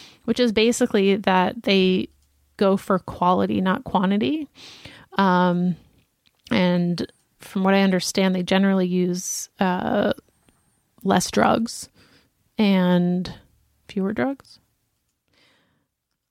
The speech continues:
And, um, you might only get a few eggs, but supposedly they're, they're better quality. So that might be something to look into. But I, yeah, I would, I would not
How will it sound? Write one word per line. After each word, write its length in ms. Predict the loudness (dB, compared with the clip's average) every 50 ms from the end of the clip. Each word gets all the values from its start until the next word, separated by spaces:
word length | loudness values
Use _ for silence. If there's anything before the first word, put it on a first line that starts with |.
| _ _ _ _ -2
And, 640 | 0 0 2 2 2 0 0 0 -2 -4 -6 -8 -10 _ -4
um, 540 | -2 0 0 0 0 -2 -2 -2 -4 -4 -8 -10 _ _ _ _ _ _ _ _ _ _ _ _ -2
you 120 | 0 2
might 260 | 2 2 2 0 0 0
only 220 | 0 0 0 0 0
get 220 | 0 0 0 0
a 80 | 0 -2
few 320 | -6 -4 -2 0 2 2 2
eggs, 320 | 2 2 0 -2 -4 -4
but 180 | -4 -4 -4 -4
supposedly 680 | -6 -10 -6 -2 0 0 0 0 0 -2 0 -2 -2
they're, 340 | -2 -4 -4 -4 -4 -4 -6 -4 -4
they're 140 | -4 -2
better 260 | -2 -2 -4 -4 -4 -6
quality. 400 | -4 -2 0 0 0 0 -4 -4
So 140 | -4 -2
that 140 | 0 2 2
might 120 | 2 2 0
be 80 | -2
something 340 | -4 -6 -6 -6 -4 -6 -6
to 80 | -4 -4
look 180 | -4 -4 -4 -4
into. 340 | -6 -6 -4 -4 -6 -6 -6 -8 -14 -18 -18 -18 -18 -18 -20 -20 -12 -8 -6 -6 -6 _
But 360 | -2 0 0 2 0 -2 -4 -8 _ _ _ _ _ _ _ -4
I, 440 | -2 0 0 0 0 0 -2 -4 -4 -4
yeah, 320 | -4 -4 -4 -4 -4 -8 -8 -4
I 60 | -2
would, 200 | -2 -2 -2 -4 -4 -4
I 60 | -2
would 120 | 0 0 2
not 380 | 2 2 2 0 0 -2 -6